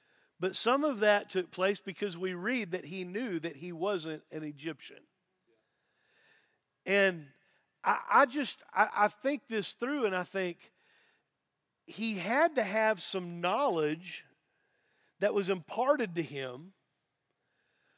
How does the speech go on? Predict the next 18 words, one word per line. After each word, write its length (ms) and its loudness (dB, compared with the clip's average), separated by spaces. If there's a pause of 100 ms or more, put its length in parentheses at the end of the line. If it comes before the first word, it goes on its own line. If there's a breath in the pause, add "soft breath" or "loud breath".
(200)
about 500 8
his 500 0 (100)
life 760 4 (1120)
before 920 4 (100)
the 100 2
luxury. 720 0 (1900)
And 100 2
here's 300 0
why 240 8
I 120 4
think 360 -2
that 160 0
he 220 -8
had 240 0
to 120 -2
ask 240 0
some 140 -8
questions. 760 -8